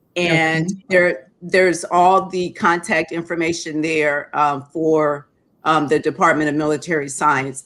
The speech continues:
Speaker 1: And they can
Speaker 2: Okay.
Speaker 1: also contact Miss Jelena Williams, who's the, uh, recruiting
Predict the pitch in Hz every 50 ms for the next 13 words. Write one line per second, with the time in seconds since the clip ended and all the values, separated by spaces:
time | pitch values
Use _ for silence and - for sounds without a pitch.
0 | - 165 165 160 160 156 151 156 - - _ _ _ - - 170 156 - - 147
1 | 156 165 180 196 196 - - 202 180 165 160 160 - - 185 175 170 170 170 -
2 | 196 165 165 156 135 - - _ - 156 170 175 160 - - - - 165 160 165
3 | 170 170 180 180 175 165 160 156 143 - - _ _ _ _ _ _ - 175 196
4 | 220 226 233 226 180 170 160 156 151 - - - 208 175 170 165 - - - -
5 | 175 165 160 156 151 151 147 143 143 147 - 165 165 165 - - 214 202 190 190
6 | 185 180 180 -